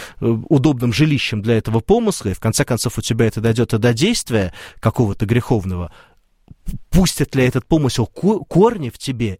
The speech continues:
это уже зависит от тебя. И вот здесь уже, э, ты или победитель, и тогда никакого греха нет, наоборот,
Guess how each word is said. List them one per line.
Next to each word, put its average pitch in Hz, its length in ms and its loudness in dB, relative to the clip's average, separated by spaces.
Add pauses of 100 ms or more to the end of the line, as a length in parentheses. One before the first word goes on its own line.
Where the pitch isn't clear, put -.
это 214 260 2
уже 123 160 -4
зависит 113 440 -4
от 180 100 -6
тебя. 95 460 -2 (260)
И 123 100 4
вот 117 140 2
здесь 160 260 0
уже, 139 320 0 (240)
э, 120 400 2 (680)
ты 127 100 0
или 156 300 2
победитель, 113 920 -2
и 113 80 -8
тогда 104 260 -2
никакого 123 420 0
греха 135 320 0
нет, 120 280 -2
наоборот, 107 500 0